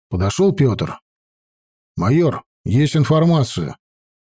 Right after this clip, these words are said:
Дрон навел. Вижу троих засевших в квартире на третьем этаже.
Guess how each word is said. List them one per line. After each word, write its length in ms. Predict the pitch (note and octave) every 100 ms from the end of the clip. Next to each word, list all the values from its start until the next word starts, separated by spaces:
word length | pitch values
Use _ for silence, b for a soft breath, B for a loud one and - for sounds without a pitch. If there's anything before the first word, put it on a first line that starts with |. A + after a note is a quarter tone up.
| -
Дрон 380 | G2 F#3 G#3
навел. 560 | G3 F3+ F3 E3+ C3 A2+ _ -
Вижу 340 | D3+ D#3 E3+ D3+
троих 320 | D3 E3 D3+
засевших 520 | C#3+ C3 D#3+ C#3+ C#3
в 40 |
квартире 460 | C#3+ C#3+ C3 F3 D#3
на 140 | C3+
третьем 380 | A#2+ D3 C3+ C#3
этаже. 560 | B2 C3 A#2 A#2+ G2